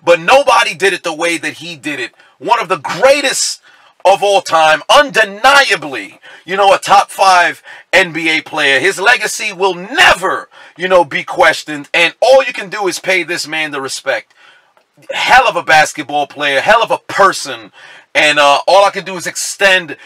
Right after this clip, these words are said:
you know, my condolences to his wife, because we know it was confirmed that she was not on the plane. I, I can only hope that his daughters, uh, um, weren't on the plane. <sighs> Good Lord, he just had a, he just had a daughter too, man.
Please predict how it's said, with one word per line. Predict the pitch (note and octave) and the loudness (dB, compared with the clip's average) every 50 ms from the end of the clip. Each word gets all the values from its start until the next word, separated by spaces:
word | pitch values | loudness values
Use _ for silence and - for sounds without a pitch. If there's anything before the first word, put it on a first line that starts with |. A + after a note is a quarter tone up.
| - _ - | -20 _ -8
you | D3+ | -2
know, | D#3+ D#3+ D#3+ | 0 0 2
my | D#3+ E3 D#3+ | 4 2 2
condolences | - - D#3 D3+ C#3 E3+ F3 F3+ F3 D#3 - - D3+ - - | 2 -2 -8 -2 0 2 2 2 0 -2 -8 -12 -12 -12 -10
to | - E3 | -8 -8
his | D#3+ C#3+ - | -8 -8 -6
wife, | - - - E3+ D#3 - - | -2 2 2 2 2 2 -2
because | - D3 - E3 C#3+ - | -8 -10 -8 -10 -10 -10
we | C#3+ D#3 | -10 -8
know | D#3 F3 - - | -4 -2 0 0
it | - | -2
was | G3+ F3+ - | -4 -6 -10
confirmed | - C#3+ C3+ - - E3+ D#3+ D#3 D3+ C#3 | -12 -12 -12 -8 -6 -4 -4 -4 -4 -6
that | C3+ C3 | -6 -4
she | - - - F3+ F#3 | -4 -6 -6 -6 -8
was | E3 D#3 C#3 - | -10 -12 -10 -6
not | C#3+ E3 D#3+ D#3 - - | -2 2 2 2 0 0
on | D3 E3 E3+ E3+ D#3+ | -6 -6 -6 -6 -6
the | D3+ C3+ | -8 -12
plane. | - - C#3+ C#3 C#3 - - - - - - - - _ - | -12 -8 -6 -6 -6 -6 -8 -10 -16 -20 -20 -20 -10 _ 0
I, | - - - - - | 2 2 2 2 2
I | - - F#3 | 2 2 2
can | - - F#3 - - - | 0 -2 -6 -6 -2 2
only | F#3+ G#3 A3+ A#3 A#3 A#3 A3 | 4 4 4 2 0 -6 -2
hope | G3+ - F#3 E3+ - _ - _ _ _ _ _ _ _ _ _ _ | 0 0 0 0 -2 _ -20 _ _ _ _ _ _ _ _ _ _
that | - D#3 D#3+ | -2 0 0
his | E3+ D#3+ C#3 | 0 -2 -4
daughters, | - - F3+ F3+ F#3+ F#3+ F3+ E3 D#3 C#3+ - - - _ _ _ _ _ _ - | -2 0 2 4 4 4 2 0 -4 -6 -8 -16 -20 _ _ _ _ _ _ 0
uh, | - D#3+ D3+ | 2 2 4
um, | - D#3+ D#3 D3+ C#3+ C#3 | 4 4 2 2 0 0
weren't | D#3+ F3+ F3 E3+ - - | 0 2 2 2 0 -2
on | D#3 E3+ E3+ D#3+ | -2 -2 -2 -2
the | - - | -4 -10
plane. | - - D#3+ D3+ D3 C#3+ C#3+ C#3 C3 A2+ - _ - - _ _ _ _ _ _ _ - | -10 -6 -6 -4 -2 -2 -4 -6 -8 -12 -18 _ -20 -20 _ _ _ _ _ _ _ -20
<sighs> | D#3+ D3 _ _ _ - - - - - - - - - - - - - _ _ | -20 -20 _ _ _ -16 -12 -12 -12 -12 -12 -16 -20 -20 -20 -20 -20 -20 _ _
Good | - D3 D#3 C#3+ - | -20 -20 -20 -20 -20
Lord, | - A2+ G#2+ - A2+ | -20 -20 -20 -20 -20
he | D3 | -16
just | D#3 E3 E3 D#3 - | -12 -10 -10 -6 -4
had | C3+ C#3+ C3+ B2+ | -2 -2 -2 -2
a, | A#2 | -6
he | - - - - C3+ | -10 -16 -20 -20 -20
just | - C3+ C#3 - | -18 -16 -16 -14
had | - B2 A#2 A2 | -12 -12 -12 -12
a | G#2+ | -14
daughter | - - - F#2+ F#2 F2+ F2 | -16 -18 -18 -18 -18 -20 -20
too, | - - G2 | -20 -20 -20
man. | F#2 _ - - _ | _ _ -20 -20 _